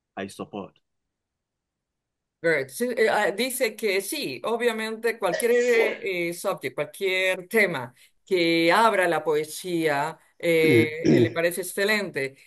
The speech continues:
Speaker 2: eh, a que en su propia poesía, eh, u-, u-, emplea muchas veces términos o lenguaje científico, pero eso no quiere decir que sea una, un po-, un poema de ciencia ficción,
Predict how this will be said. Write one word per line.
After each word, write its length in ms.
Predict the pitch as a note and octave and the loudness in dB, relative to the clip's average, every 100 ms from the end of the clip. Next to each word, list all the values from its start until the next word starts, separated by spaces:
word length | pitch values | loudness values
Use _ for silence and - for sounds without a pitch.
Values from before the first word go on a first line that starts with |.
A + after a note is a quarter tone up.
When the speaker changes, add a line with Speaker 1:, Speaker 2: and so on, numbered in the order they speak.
| - | -8
Speaker 2:
eh, 600 | F3 E3+ E3 D#3+ D#3 D#3 | -2 0 2 0 0 -4
a 400 | F#3+ D#3+ D#3 D#3 | -2 -2 -2 -4
que 300 | F3 F#3+ F#3+ - F#3+ | -2 0 0 0 -2
en 80 | F3 | -2
su 160 | F3+ | -4
propia 360 | A#3 C4 B3+ A#3+ | -4 -2 -2 0
poesía, 720 | F3+ E3 - F3 E3 E3 E3+ - - | 0 -2 -4 -2 0 0 -4 -12 -10
eh, 120 | F#3 | -4
u-, 140 | F3+ F3+ F#3 | -4 -2 -4
u-, 60 | - | -2
emplea 640 | F#3+ F3 G#3+ G#3 G3+ F#3+ | -4 -4 -4 0 0 0
muchas 420 | F#3 G3 G#3+ G3 | -4 -8 -6 -6
veces 480 | F#3 F3 F3 F3 E3+ | -2 -2 0 -4 -4
términos 560 | - F#3 F3+ E3+ E3 E3 | -4 -2 -2 -4 -6 -6
o 60 | D#3 | -6
lenguaje 600 | D3+ D3+ D#3+ D#3+ F3 D#3+ | -4 -2 -2 -2 -4 -4
científico, 920 | - D#3 D#3 A3 G#3+ C3+ C3 - B2 - - | -2 -4 -2 -6 -6 -10 -10 -10 -12 -18 -6
pero 280 | - A3 A3+ | 2 4 4
eso 200 | A#3 C4 C4 | 2 -2 -4
no 100 | A#3 | -4
quiere 180 | A3+ | -2
decir 300 | G3 A3 A3+ | -2 -2 -6
que 320 | - E3+ - _ | -4 -4 -4 _
sea 760 | - - A3+ A#3 F3 B2+ A#2+ - _ _ | -16 -2 2 4 2 -2 -6 -14 _ _
una, 460 | G3 F#3 E3+ D#3+ - | -10 -4 -2 -2 -4
un 200 | F#3 E3+ | -8 -6
po-, 300 | F3+ E3+ E3 F3 | 0 2 2 0
un 280 | E3 D#3+ | -4 -4
poema 800 | E3 D#3 D#3 D3+ D3 C#3+ C3+ C3+ C3 | 0 2 0 -2 -4 -2 -4 -6 -2
de 140 | D#3 | -2
ciencia 340 | F3+ D#3 D#3 | 0 -2 -2
ficción, 640 | C#3 C#3+ - - C#3 C3 | -6 -6 -8 -8 -8 -8